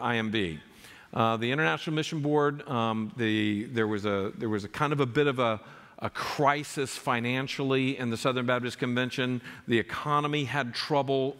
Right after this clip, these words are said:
during that time, and giving went down. And there were some, just some leadership issues of not knowing how to deal with that. And so the missionaries really felt the difficulty. In fact, I was a field leader,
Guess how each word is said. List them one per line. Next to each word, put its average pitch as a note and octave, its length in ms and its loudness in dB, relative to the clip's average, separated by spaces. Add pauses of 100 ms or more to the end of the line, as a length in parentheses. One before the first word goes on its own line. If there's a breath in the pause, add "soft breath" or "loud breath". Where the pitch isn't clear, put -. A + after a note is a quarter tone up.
(140)
during C3+ 260 2
that B2+ 180 -2
time, B2+ 460 0 (280 loud breath)
and G#2+ 280 2
giving D3 400 2
went C#3 240 -4
down. B2+ 540 0 (320 loud breath)
And A3+ 180 2
there G#3+ 100 4
were F#3+ 80 4
some, F#3+ 460 0
just A3+ 260 -2
some G3 180 2
leadership E3 480 4
issues E3 340 2
of B2 120 0
not D3+ 240 0
knowing D3+ 240 2
how C#3+ 100 0
to C3 120 -2
deal C3+ 220 0
with C#3+ 160 0
that. C#3 300 2
And B2+ 160 -6
so C#3 380 2 (340 loud breath)
the C#3 80 0
missionaries C3+ 960 2
really C#3+ 680 4
felt A#2+ 480 -2
the A2 60 -6
difficulty. G2 760 -4 (520 loud breath)
In C3+ 180 4
fact, B2+ 720 0
I A#2+ 140 0
was B2+ 200 0
a A#2+ 80 0
field F#3+ 440 2
leader, B2 420 0